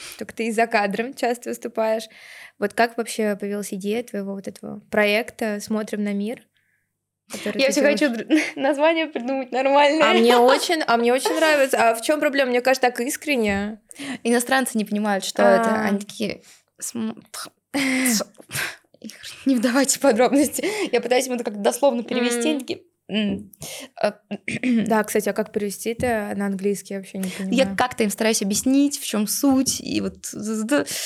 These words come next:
Speaker 2: э, ну, конечно, выговорить они это название не могут.
Speaker 1: Ну, это да.
Speaker 2: Совершенно
Speaker 1: Это
Speaker 2: для них
Speaker 1: русским-то тяжело.
Speaker 2: непонятно.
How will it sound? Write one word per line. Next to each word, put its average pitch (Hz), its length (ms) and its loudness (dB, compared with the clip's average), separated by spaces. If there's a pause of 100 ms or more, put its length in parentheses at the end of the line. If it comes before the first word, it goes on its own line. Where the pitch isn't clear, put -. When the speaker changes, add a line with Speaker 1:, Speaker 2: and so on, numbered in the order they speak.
(600)
Speaker 2:
э, 208 400 2
ну, 226 180 4
конечно, 240 360 2
выговорить 269 400 4
они 233 140 4
это 233 100 -2
название 214 320 2
не 214 60 2
могут. 196 380 -2
Speaker 1:
Ну, 226 120 -6
это 220 200 -10
да. 214 100 -8
Speaker 2:
Совершенно 214 380 -2
Speaker 1:
Это 240 80 2
Speaker 2:
для 202 120 6
них 262 80 4
Speaker 1:
русским-то 247 360 0
тяжело. 262 420 2
Speaker 2:
непонятно. 240 800 2